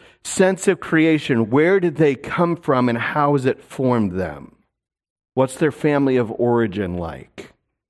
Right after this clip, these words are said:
What was there, right? My second son is dating a girl,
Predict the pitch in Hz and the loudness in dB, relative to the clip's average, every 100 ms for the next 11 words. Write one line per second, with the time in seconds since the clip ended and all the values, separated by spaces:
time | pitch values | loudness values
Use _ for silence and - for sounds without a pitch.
0 | - 120 - 113 90 107 104 87 - - | -2 -2 0 -4 -2 -2 -2 -4 -8 -16
1 | - _ _ _ _ _ _ _ 95 95 | -20 _ _ _ _ _ _ _ -4 -4
2 | - _ _ _ _ - 110 104 101 92 | -6 _ _ _ _ -6 -2 0 0 -2
3 | 87 _ _ _ _ _ _ _ _ - | -6 _ _ _ _ _ _ _ _ -20
4 | - - 151 151 120 92 _ _ _ _ | -12 0 0 2 -4 -4 _ _ _ _
5 | - - 107 87 73 73 _ _ _ _ | -6 -2 0 -2 -8 -16 _ _ _ _
6 | _ _ _ _ - 113 - 120 123 113 | _ _ _ _ -4 -4 0 0 2 0
7 | 92 104 101 98 95 | -2 -2 0 -2 -4